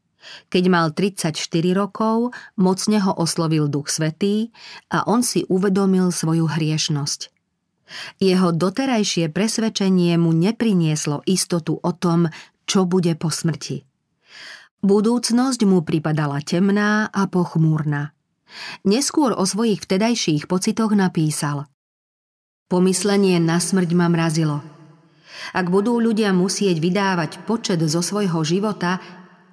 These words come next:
všetci zahynú. Nebo nad mojou hlavou sa mi javilo, ako by bolo z bronzu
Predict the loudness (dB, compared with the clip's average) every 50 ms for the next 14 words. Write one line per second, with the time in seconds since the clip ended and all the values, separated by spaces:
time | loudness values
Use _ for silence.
0 | _ -6 -2 0 0 -2 -2 -2 -2 -2 0 0 0 0 0 0 0 0 0 -2
1 | -2 -4 -6 -10 -14 -20 -20 -20 _ _ _ _ _ _ -20 -20 -20 -20 -16 -6
2 | -2 0 0 0 0 0 2 2 2 2 2 0 0 0 0 2 2 0 0 0
3 | 0 0 0 0 0 0 -2 -2 -2 -2 -2 0 0 0 2 0 0 0 0 0
4 | 0 0 0 -2 -2 -4 -6 -10 -14 -14 -14 -14 -12 -6 -4 -4 -2 0 0 0
5 | 0 2 2 2 2 2 0 0 0 -2 -2 -2 0 0 2 2 0 0 0 0
6 | 0 0 -2 -4